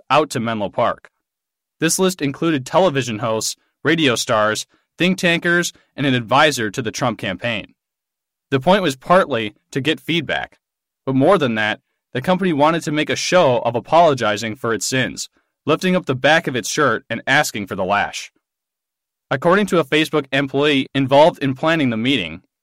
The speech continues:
part of the goal was to bring in a group of conservatives who were certain to fight with one another. They made sure to have libertarians who wouldn't want to regulate the platform and partisans who would. Another goal, according to the employee, was to make sure that attendees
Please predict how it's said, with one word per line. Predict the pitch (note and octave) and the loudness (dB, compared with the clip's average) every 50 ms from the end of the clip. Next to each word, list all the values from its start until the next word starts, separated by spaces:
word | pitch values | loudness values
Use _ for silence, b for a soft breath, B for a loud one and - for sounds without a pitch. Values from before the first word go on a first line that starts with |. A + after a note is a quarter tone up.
| _ _ _ _ _ | _ _ _ _ _
part | - E3+ F#3 | 2 2 2
of | F#3+ F3 | 4 2
the | D3+ C3 | 0 0
goal | B2 D3 D#3+ E3 D3 B2+ | 2 2 4 4 4 4
was | A2+ A2+ A#2+ - | 2 -2 -2 -4
to | - B2+ | -6 -6
bring | - A#2+ C3+ D3+ E3 E3+ - | -2 -2 -2 -2 -2 -4 -2
in | D3+ D#3+ D#3+ C3+ | -2 -2 -2 -2
a | G#2+ | -4
group | F#2+ B2 C#3 C3+ B2+ C3 - | -2 0 0 0 0 -2 -6
of | G#2+ - | -8 -6
conservatives | - - C#3 A#2+ - D3+ E3+ F3 C#3 G#2+ G#2 G2 G2 F#2+ - _ _ _ _ _ _ | -4 -6 -6 -4 0 0 0 0 0 -2 -4 -4 -6 -8 -12 _ _ _ _ _ _
who | C#3 | 0
were | C3+ C#3 | 0 2
certain | C3 - - D#3+ F3+ F#3 F#3 | 2 2 0 0 0 0 -2
to | - C#3 | -4 -6
fight | B2 _ - D#3 D#3+ C3+ | -4 _ 0 2 2 2
with | A2 G#2+ - A2+ | -2 -6 -4 -4
one | A#2 A#2 A2 | -4 -4 -2
another. | G#2+ A2+ A#2+ A2+ F#2 C#2 - - _ _ _ _ _ _ _ _ _ _ _ _ _ _ _ _ | 0 0 0 0 -2 -6 -12 -16 _ _ _ _ _ _ _ _ _ _ _ _ _ _ _ _
They | - C3+ | -4 0
made | D3 D#3+ D#3+ D3+ C3 | 0 0 0 0 -2
sure | - - F#3 G3 F#3 | 0 2 4 4 4
to | E3 C#3 | 2 2
have | D3+ D3 C3 A#2+ | 2 2 0 2
libertarians | A#2+ C#3+ D3 D3+ D3 C#3 D3+ F3 - - - A#2 G#2 G2+ F#2+ - b b b b b | 0 -2 0 2 0 2 2 0 0 -2 -4 -4 -4 -6 -8 -10 b b b b b
who | - E3+ | -6 -4
wouldn't | D#3 B2 C3 F3+ F#3 F3+ - | -4 0 0 0 0 0 0
want | C#3+ C#3 C#3 C3 - | 0 0 0 -2 -4
to | B2 | -4
regulate | A2+ C3+ C#3 C3 C3 B2 A#2+ B2 | -4 -4 -2 0 -2 -2 -2 -4
the | A2 | -10
platform | - - C3 C#3 C#3 C3 _ G#2+ G2+ G2+ G2 G2 | -4 0 0 0 0 0 _ -8 -8 -8 -8 -8
and | A2 A2 G2+ | -10 -12 -2
partisans | - D#3 D#3+ D#3 C3 - - A2+ G2 F#2 | 0 0 0 2 0 -4 -4 -6 -8 -8
who | - A2+ G2+ | -8 -8 -6
would. | F#2+ A#2 B2 G2+ D#2 - _ _ _ _ _ _ _ _ _ _ _ _ _ _ _ _ | -4 -2 -2 -2 -4 -6 _ _ _ _ _ _ _ _ _ _ _ _ _ _ _ _
Another | - B2+ C#3 C#3+ D3+ D3+ C#3 | -2 2 2 4 4 2 0
goal, | A2+ A#2 A2 G#2+ G#2 G2+ - _ _ _ _ _ _ _ | 0 0 -2 0 -2 -2 -4 _ _ _ _ _ _ _
according | C3 B2+ - E3 E3+ F3+ F#3 F3+ | -8 -6 0 0 2 2 2 0
to | - D#3+ | -2 -2
the | C#3 C3+ | 0 0
employee, | A2+ B2+ B2 - - A#2 A2 G#2+ A#2+ C#3 A#2+ F#2+ F2 - _ _ _ _ _ _ _ _ _ | 0 0 -2 -2 -4 -4 -2 -2 -2 -2 -2 -4 -6 -10 _ _ _ _ _ _ _ _ _
was | - C3+ C3 | -6 -6 -4
to | - | -2
make | C#3+ D3+ D#3+ D#3+ | -2 -2 0 -2
sure | - - - F#3+ F#3 F3 D3+ | -2 0 0 2 2 2 2
that | C3 C3+ B2 | 2 0 0
attendees | A#2 G#2+ - - F3 F3+ E3+ C3+ B2 B2 A#2 - | 0 -4 -4 -2 -2 -2 0 0 -2 -2 -4 -6